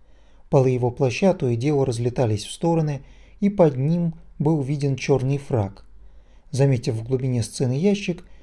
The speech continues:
Витя прикинул, как бы поэффектнее его использовать. Затем подошёл к нему, откинул крышку и взмахнул плащом. Тотчас поднялся сильный ветер. Он промчался по сцене,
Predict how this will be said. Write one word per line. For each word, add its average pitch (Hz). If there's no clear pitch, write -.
Витя 233
прикинул, 143
как 156
бы 143
поэффектнее 151
его 127
использовать. 131
Затем 175
подошёл 185
к 196
нему, 175
откинул 131
крышку 185
и 226
взмахнул 135
плащом. 135
Тотчас 156
поднялся 139
сильный 147
ветер. 117
Он 135
промчался 143
по 117
сцене, 175